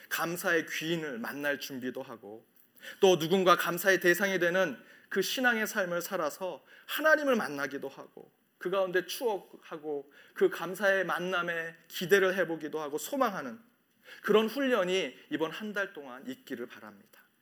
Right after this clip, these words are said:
이를 위해서 먼저는 시월 이십일 일부터, 이번 주 목요일부터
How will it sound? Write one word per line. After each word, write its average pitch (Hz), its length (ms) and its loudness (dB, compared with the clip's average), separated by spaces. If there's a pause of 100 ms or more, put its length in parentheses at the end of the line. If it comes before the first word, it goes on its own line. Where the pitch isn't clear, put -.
(640)
이를 220 260 8
위해서 185 600 4 (680)
먼저는 165 680 0 (140)
시월 185 680 4 (160)
이십일 175 360 2
일부터, 139 480 0
이번 165 240 -4
주 170 120 -4
목요일부터 143 880 -2